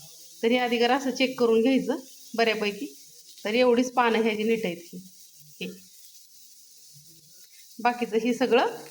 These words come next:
अशी अंडी घातलेली इथं. दिसतात का? मग ही टाकायची नाही तर. कढीपत्ता धुवून घ्यायचा आणि एवढाच टाकायचा.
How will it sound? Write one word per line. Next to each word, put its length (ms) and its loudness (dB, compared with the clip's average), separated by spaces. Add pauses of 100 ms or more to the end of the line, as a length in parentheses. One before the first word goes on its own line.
(140)
अशी 200 -8
अंडी 260 -4
घातलेली 400 -8
इथं. 160 -12 (3000)
दिसतात 260 -6 (120)
का? 60 -12 (220)
मग 100 -8
ही 140 -2
टाकायची 460 -2
नाही 220 -10
तर. 60 -14 (840)
कढीपत्ता 380 0
धुवून 260 2
घ्यायचा 260 -2
आणि 100 0
एवढाच 260 0
टाकायचा. 380 -4